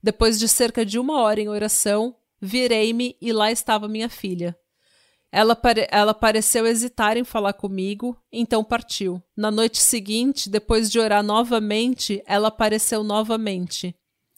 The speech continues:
mais livremente, dando-me a entender que eu deveria, que eu deveria estar fam-, familiarizada com todo o assunto. Na terceira noite, ela apareceu novamente e revelou mais pra mim.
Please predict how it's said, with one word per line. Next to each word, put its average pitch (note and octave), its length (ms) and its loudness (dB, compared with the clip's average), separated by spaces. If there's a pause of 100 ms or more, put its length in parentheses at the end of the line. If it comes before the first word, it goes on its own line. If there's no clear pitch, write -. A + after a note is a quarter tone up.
(220)
mais A3 320 2
livremente, G#3+ 920 -2
dando-me A3 460 0
a G#3+ 40 0
entender G#3 540 0
que - 80 -8
eu A3+ 60 0
deveria, G#3 600 0 (280)
que - 80 0
eu A3 60 4
deveria G#3 360 2
estar G#3 320 0
fam-, A3 460 0
familiarizada G#3+ 1000 0
com A3+ 200 -6
todo G#3+ 320 -2
o A3 40 0
assunto. F3+ 600 -2 (680)
Na A3 140 2
terceira C4 520 2
noite, A#3+ 360 0
ela A3 140 4
apareceu A3+ 560 0
novamente A3+ 800 -2
e A#3+ 80 -2
revelou A3+ 480 0
mais G#3+ 320 0
pra A#3 180 -4
mim. F#3 300 -4